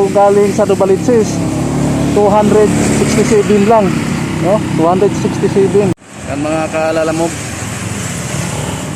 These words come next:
Hindi na to lalamog, lalamog na. Isipin mo yan, oh. Galing ako Novaliches. Nakarating ako dito sa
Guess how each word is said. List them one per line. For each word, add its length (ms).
Hindi 160
na 160
to 240
lalamog, 400
lalamog 480
na. 100
Isipin 400
mo 80
yan, 160
oh. 40
Galing 320
ako 160
Novaliches. 640
Nakarating 400
ako 80
dito 320
sa 320